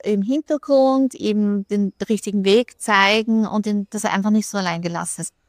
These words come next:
Und die beiden haben das dann gemacht, ja. Und auf das bin ich wahnsinnig stolz, da sind wir wahnsinnig stolz. Der Ferdinand ist da wirklich, hat Tag und Nacht gearbeitet, der ist da einfach reingehüpft, ja, und hat diese, ähm, also man hat sehr schnell gar nicht mehr gemerkt,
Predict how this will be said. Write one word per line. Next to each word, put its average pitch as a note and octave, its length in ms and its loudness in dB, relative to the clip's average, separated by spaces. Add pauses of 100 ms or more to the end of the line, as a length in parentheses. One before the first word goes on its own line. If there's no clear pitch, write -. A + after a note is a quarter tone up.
(240)
Und G3+ 140 2
die G3+ 40 6
beiden F#3+ 300 4
haben C#4 120 2
das C4 120 -2
dann A3+ 140 0
gemacht, D#3+ 480 -4
ja. G3 240 -4
Und F#3+ 180 -6
auf F#3 80 -8
das F#3+ 160 -8
bin G3+ 140 -2
ich G3 160 -2 (240)
wahnsinnig G3+ 500 2
stolz, F#3+ 440 0
da F#3+ 100 -2
sind F#3+ 260 -2
wir A3+ 460 4
wahnsinnig G3 400 -2
stolz. F#3+ 440 -6
Der F#3+ 120 -8
Ferdinand G3+ 480 -2
ist - 220 -6
da G3 120 2 (580)
wirklich, G#3 360 4
hat G3+ 100 -2 (120)
Tag A3+ 360 4
und C#4 120 4
Nacht A3 180 2
gearbeitet, E3 600 -2
der F#3+ 80 0
ist - 140 -10
da - 40 -12
einfach - 380 -6
reingehüpft, G3 840 -2
ja, F#3+ 220 0
und G3 300 -4
hat G3 200 0
diese, G3 320 0 (840)
ähm, G3 460 4 (240)
also - 160 -10
man F#3 140 -4
hat G3+ 180 0
sehr A3 300 2
schnell A#3+ 320 0
gar - 240 -6
nicht D4 200 -6
mehr B3 120 -2
gemerkt, A#3 480 -2